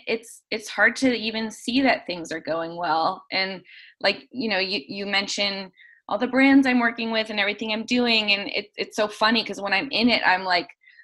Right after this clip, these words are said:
"I have to be better. I have to do more." I, you know, you don't even realize you're,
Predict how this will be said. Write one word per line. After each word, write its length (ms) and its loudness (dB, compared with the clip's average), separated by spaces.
"I 20 -8
have 220 0
to 80 -12
be 80 -8
better. 360 6
I 100 6
have 280 0
to 80 -12
do 140 -6
more." 340 6
I, 220 2
you 100 -2
know, 120 0
you 160 0
don't 240 0
even 260 -2
realize 840 0
you're, 440 -4